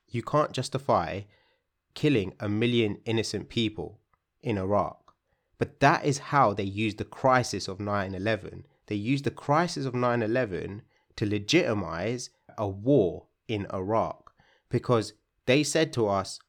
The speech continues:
"Oh, they got weapons of mass destruction and they're a threat to the entire world." And I just say this, like, imagine you're an individual, you're, you're, you're an, you're a soldier, you've killed ten innocent people in Iraq,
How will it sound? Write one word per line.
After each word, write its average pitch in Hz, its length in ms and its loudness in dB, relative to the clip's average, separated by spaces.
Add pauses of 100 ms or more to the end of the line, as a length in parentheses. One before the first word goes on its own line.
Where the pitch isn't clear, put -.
(160)
"Oh, 98 200 0
they 107 140 0
got 107 180 0
weapons 110 320 0
of 104 120 -4
mass 107 200 -2
destruction 90 680 -4
and 95 120 -6
they're 98 160 -2
a 92 60 -4
threat - 360 -2
to 110 120 -6
the 98 100 -4
entire 95 400 -2
world." 98 460 -2 (840)
And 113 340 4 (960)
I 143 120 8
just 151 180 0
say 107 160 0
this, 139 240 0
like, 104 140 0
imagine 156 400 2
you're 147 200 4
an 135 80 2
individual, 135 680 0
you're, 110 180 2
you're, 107 280 0
you're 110 240 -2
an, 104 140 -6 (460)
you're 120 220 0
a 110 40 -2
soldier, 101 640 2 (220)
you've - 160 -8
killed 147 320 4
ten 143 300 2
innocent 131 500 0
people 135 440 2
in 117 140 4
Iraq, 104 500 2